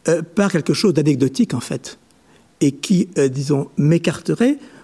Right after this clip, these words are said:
ou rabattrait, euh, ce qui peut s'entendre justement d'ambiant, euh, dans sa, sa dimension symphonique. Donc, euh,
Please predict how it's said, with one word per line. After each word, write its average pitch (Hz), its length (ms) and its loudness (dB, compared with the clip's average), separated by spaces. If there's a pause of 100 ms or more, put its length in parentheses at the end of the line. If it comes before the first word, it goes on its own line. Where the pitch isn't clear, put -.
(140)
ou 185 140 2
rabattrait, 175 680 -2 (420)
euh, 156 180 2
ce - 200 -4
qui - 180 -2
peut 180 120 -2
s'entendre 165 540 0 (160)
justement 160 320 -2
d'ambiant, 156 600 0 (240)
euh, 127 100 2
dans 151 380 0
sa, 120 320 -2 (120)
sa - 120 -4
dimension 135 560 -2 (200)
symphonique. - 720 -6 (2500)
Donc, 247 280 2
euh, 214 360 4